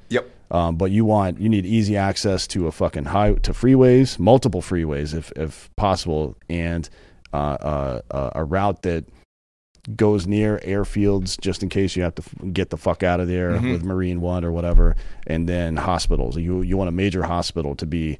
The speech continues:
Speaker 2: every so far on the route that you're taking if you're getting out of there.
Speaker 1: Correct.
Speaker 2: And
Speaker 1: And,
Speaker 2: this,
Speaker 1: and
Speaker 2: this is not where that is.
Speaker 1: No,
Speaker 2: <laughs>
Speaker 1: I, like, the only hospital down there is Grady Memorial, and,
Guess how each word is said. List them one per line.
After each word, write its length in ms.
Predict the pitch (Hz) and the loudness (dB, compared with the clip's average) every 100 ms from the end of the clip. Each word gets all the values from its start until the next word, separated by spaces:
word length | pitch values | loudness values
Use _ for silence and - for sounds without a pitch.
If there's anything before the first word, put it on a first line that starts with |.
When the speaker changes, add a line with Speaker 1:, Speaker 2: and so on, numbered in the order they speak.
| - - - | -12 -16 -4
Speaker 2:
every 300 | 95 90 85 | -2 -2 -4
so 260 | - 87 | -4 -4
far 480 | 82 - 80 73 64 | -4 -2 0 0 -2
on 160 | 76 69 | -6 -6
the 60 | |
route 240 | 69 67 69 | -4 -4 -6
that 100 | - | -8
you're 80 | 65 | -8
taking 320 | - 64 55 | -6 -6 -8
if 80 | - | -8
you're 80 | 71 | -8
getting 180 | - 69 | -8 -8
out 120 | 62 | -10
of 60 | 55 | -10
there. 160 | 50 | -12
Speaker 1:
Correct. 420 | - 120 98 - | -2 2 2 0
Speaker 2:
And 80 | 107 | -2
Speaker 1:
And, 100 | 101 | 4
Speaker 2:
this, 200 | 127 120 | 6 6
Speaker 1:
and 100 | 107 | 6
Speaker 2:
this 140 | 139 120 | 4 4
is 80 | 110 | 2
not 240 | 117 101 | 2 2
where 160 | 95 85 | 0 4
that 220 | 90 85 | 4 4
is. 280 | 80 - 110 | 0 2 6
Speaker 1:
No, 420 | 107 98 92 95 | 10 10 8 6
Speaker 2:
<laughs> 40 | |
Speaker 1:
I, 180 | 113 135 | 6 6
like, 180 | 143 127 | 6 6
the 100 | 147 | 4
only 160 | 175 | 4
hospital 400 | 139 135 131 131 107 | 6 4 4 2 4
down 180 | 110 | 6
there 80 | 113 | 6
is 100 | 101 | 2
Grady 240 | - 104 104 | 2 4 4
Memorial, 520 | 90 87 95 104 113 | 2 0 2 2 0
and, 300 | 95 95 90 | 0 -2 -2